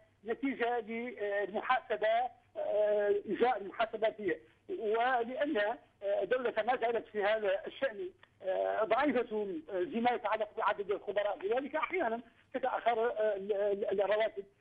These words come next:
لكنها، آه، تدخل، آه، بالنهاية. آه، فيما يتعلق بالقطع الأرضية أعود فأقول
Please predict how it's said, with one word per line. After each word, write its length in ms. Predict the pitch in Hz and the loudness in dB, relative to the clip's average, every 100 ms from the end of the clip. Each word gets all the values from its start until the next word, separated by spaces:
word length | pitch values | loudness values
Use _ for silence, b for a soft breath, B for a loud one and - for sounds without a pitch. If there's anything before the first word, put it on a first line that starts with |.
| b | b
لكنها، 840 | 220 254 254 233 202 214 233 220 185 | -2 -2 -2 0 2 4 2 0 0
آه، 20 | |
تدخل، 580 | 226 220 240 220 220 220 - - | -2 -4 -4 -2 -4 -6 -14 -8
آه، 180 | 196 208 | -2 0
بالنهاية. 480 | 214 214 202 185 147 - B B - | 2 2 4 2 0 -8 B B 0
آه، 220 | 196 196 | 0 2
فيما 280 | 262 320 277 | 2 2 2
يتعلق 500 | 220 220 247 240 233 | 0 0 0 -2 -4
بالقطع 680 | 202 214 220 - 262 226 | -6 -4 -6 -4 -2 0
الأرضية 600 | 208 - 220 196 202 233 | 0 0 0 0 -2 0
أعود 340 | 220 233 240 196 | 0 0 0 0
فأقول 500 | 220 202 240 202 | 0 0 0 0